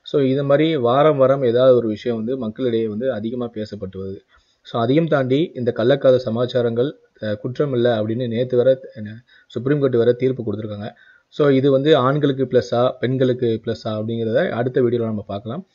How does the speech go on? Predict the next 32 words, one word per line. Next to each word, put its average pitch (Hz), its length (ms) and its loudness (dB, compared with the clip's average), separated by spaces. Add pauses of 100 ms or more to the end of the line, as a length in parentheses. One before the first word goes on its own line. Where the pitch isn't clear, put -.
(320)
But 147 240 4
நம்ம 135 200 0 (400)
இதை 139 200 0
பத்தி 135 280 2 (320)
இப்ப 123 200 -4
நம்ம 139 180 0
பார்க்க 123 320 0
போற 117 100 2 (120)
விஷயமே 113 400 -4
வேற. 104 180 -6 (500)
So - 120 2
அந்த 143 220 4
விஷயத்துக்குள்ள 139 480 2
நம்ம 107 180 -2
போலாம். 95 320 -10 (880)
So - 120 0
இந்த 147 140 4
சம்பவம் 135 320 4
எங்க 135 180 2
நடந்திருக்கு 123 400 2
அப்படின்னு 110 280 0
பாத்தீங்கன்னா, 107 320 -4 (180)
திண்டுக்கல் 156 440 4
மாவட்டம் 117 440 -4 (240)
ஏரிப்பேட்டையை 131 560 4
சேர்ந்த 110 300 -6 (200)
பதினேழு 131 380 0
வயது 113 180 -2
சிறுவன் 110 340 -8
வந்து 110 140 -6
என்ன 107 100 -6
பண்ணிருக்காருன்னா, 107 420 -8